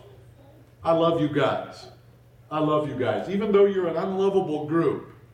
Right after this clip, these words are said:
I, I love you guys." That's, that's Paul's message to them. The love that Paul has for them is going to be sustained.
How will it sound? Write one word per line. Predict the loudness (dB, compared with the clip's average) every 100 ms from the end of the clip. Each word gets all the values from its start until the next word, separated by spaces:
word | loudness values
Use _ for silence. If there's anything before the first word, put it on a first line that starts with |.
| -20 -20 -20 -4
I, | -2
I | 0 0
love | 2 2 2
you | 0
guys." | -2 -4 -4
That's, | -2 -2 -2 -10 -18 -2
that's | 0 0
Paul's | -4 -2 2 2 0
message | -4 -4 -4 -4 -6 -6
to | -6
them. | -4 -6 -8 -14 -20 -20 -20 -20 -20 -20 -20 -8
The | -2
love | 2 4 4 2 0
that | -4 -4 -4
Paul | 0 2 4 2 -2 -10 -20 -16
has | -6 -4 -2 -4 0
for | 0
them | 0 -2 -4 -6 -10 -16 -20 -20 -20 -20 -20 -18 -10
is | -6 -4
going | -2 -2 -2
to | -4
be | 0 0
sustained. | -2 -6 -6 -6 -6 -6 -8 -12